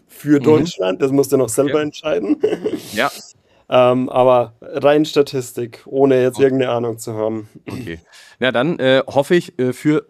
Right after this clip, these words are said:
Speaker 2: Sascha, dass dein Tipp aufgeht, weil dann sammelt er wieder hier Punkte in unserer internen Liga. Ähm, und ansonsten sage ich erstmal für diese Woche vielen, vielen Dank, Werner, dass du, äh, so kurzfristig eingesprungen bist. Ähm, ich glaube, es ergibt sich noch die ein oder andere Situation. Ja? Wir kennen den Sascha ja schon.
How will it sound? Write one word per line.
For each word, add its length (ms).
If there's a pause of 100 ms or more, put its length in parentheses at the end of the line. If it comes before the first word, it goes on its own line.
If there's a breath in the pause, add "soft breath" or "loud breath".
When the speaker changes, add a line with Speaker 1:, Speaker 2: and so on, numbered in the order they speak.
(260)
Speaker 2:
Sascha, 500
dass 160
dein 200
Tipp 300
aufgeht, 500
weil 200
dann 280
sammelt 240
er 140
wieder 160
hier 160
Punkte 300
in 80
unserer 260
internen 460
Liga. 340 (1000)
Ähm, 420
und 220
ansonsten 500
sage 200
ich 40
erstmal 300
für 120
diese 280
Woche 420 (260 soft breath)
vielen, 260
vielen 120
Dank, 240
Werner, 240
dass 160
du, 140
äh, 260
so 120
kurzfristig 500
eingesprungen 520
bist. 380
Ähm, 460
ich 100
glaube, 280
es 80
ergibt 260
sich 180
noch 300
die 180
ein 160
oder 140
andere 320
Situation. 720
Ja? 280
Wir 200
kennen 220
den 100
Sascha 260
ja 180
schon. 280